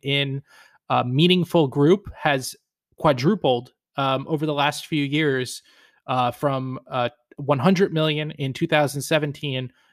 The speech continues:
to over four hundred million today, which is incredible. So people are, um,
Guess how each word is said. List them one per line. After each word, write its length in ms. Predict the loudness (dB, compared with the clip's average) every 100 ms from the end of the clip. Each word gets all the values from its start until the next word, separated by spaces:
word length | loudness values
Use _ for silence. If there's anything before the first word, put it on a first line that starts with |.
| _
to 360 | -4 -2 -2 -2
over 280 | 4 6 4
four 360 | -2 -2 0 2
hundred 340 | 0 0 -4
million 320 | -4 -4 -6
today, 300 | -4 0 2
which 220 | 0 -6 -8
is 120 | -10
incredible. 440 | -2 0 0 -2
So 120 | -4
people 440 | -2 -2 0 0 4
are, 420 | 6 6 6 2 -4 -20 _ _ -2
um, 640 | 2 4 2 0 -8